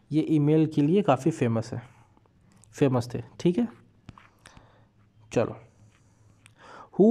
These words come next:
invented email? ईमेल को किसने इन्वेंट किया? ईमेल को किसने इन्वेंट किया? उसका सही ऑप्शन है वी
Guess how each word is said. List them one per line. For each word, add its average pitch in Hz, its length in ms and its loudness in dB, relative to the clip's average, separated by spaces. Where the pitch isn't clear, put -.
invented 170 600 2
email? 131 340 2
ईमेल 180 340 6
को 233 160 0
किसने 220 380 2
इन्वेंट 185 540 4
किया? 110 300 -2
ईमेल 165 420 4
को 226 120 2
किसने 214 360 0
इन्वेंट 175 360 2
किया? 156 300 2
उसका 165 200 0
सही 165 220 2
ऑप्शन 160 320 2
है 160 80 2
वी 156 200 2